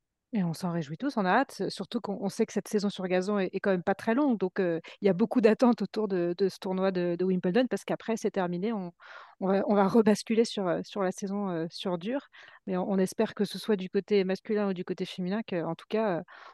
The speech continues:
on aura, euh, de belles batailles et, et ça a plutôt bien commencé, euh, dans les tournois de préparation, hein, que ce soit au Queens, à Halle chez les garçons, à Birmingham, à Berlin, euh, chez les filles, où, où Kvitova donc, euh, eh bien, euh, a confirmé qu'elle revenait bien, hein, quand même, euh, la,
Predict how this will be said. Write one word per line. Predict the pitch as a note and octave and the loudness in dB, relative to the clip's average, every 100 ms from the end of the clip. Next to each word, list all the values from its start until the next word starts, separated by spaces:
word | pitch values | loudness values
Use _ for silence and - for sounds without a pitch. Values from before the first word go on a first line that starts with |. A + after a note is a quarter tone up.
| _ | _
on | F#3 | -2
aura, | F#3 F#3 G3 F3 | 2 4 4 4
euh, | E3+ | 2
de | F3 | 2
belles | G3 F#3+ | 2 4
batailles | F3 B3 C#4+ | 4 4 4
et, | F#3 | 2
et | D#3+ | 2
ça | - E3+ | 0 0
a | |
plutôt | - G#3+ | 0 -2
bien | G#3 A3+ | 0 0
commencé, | G3 F3+ - A#3 | -2 -4 -2 0
euh, | A3 E3+ E3+ | 2 0 -2
dans | F3+ | -2
les | F3+ | -4
tournois | G#3 F#3+ F#3+ | -2 0 -2
de | |
préparation, | - G3+ E3+ D#3+ - A3+ | -2 -6 -4 -4 -4 -2
hein, | G3+ | -2
que | - | -4
ce | |
soit | F#3+ F#3 | -6 -4
au | E3+ | -2
Queens, | - A3+ A#3+ - - - - | 0 2 2 0 -12 -16 -4
à | F#3 F3+ | 2 4
Halle | F#3 G3 | 4 4
chez | - F#3 | 2 0
les | E3 | 0
garçons, | D#3+ - G#3 | -4 -4 -2
à | F#3 | 0
Birmingham, | F#3 F3 F3 G3+ | -2 -2 -2 0
à | F#3+ | 0
Berlin, | E3 F3+ F#3+ G3 G3 E3 | 0 0 0 -2 -2 -4
euh, | - - - - - | -8 -18 -20 -20 -12
chez | - G3 | -2 2
les | E3+ | 2
filles, | - A3+ | 0 0
où, | G#3+ G3+ | 0 0
où | F#3 | -2
Kvitova | F3+ G#3+ A3 G#3 G3 | -2 0 2 4 2
donc, | G3 - | 0 0
euh, | F3 E3 D#3 | 0 0 -2
eh | F#3 | -2
bien, | E3+ F#3+ G3 E3+ | 0 0 0 0
euh, | D#3 _ _ _ _ - | -4 _ _ _ _ -4
a | G3+ E3+ | -2 2
confirmé | B3 - B3 C4 | 2 6 6 8
qu'elle | A3 | 6
revenait | F#3+ F#3 F#3+ | 4 4 4
bien, | C#4+ E4 | 4 2
hein, | B3 | 2
quand | F#3+ | 0
même, | F#3 F3+ | 2 0
euh, | E3 D#3+ E3 | 0 0 -2
la, | D#3 | -2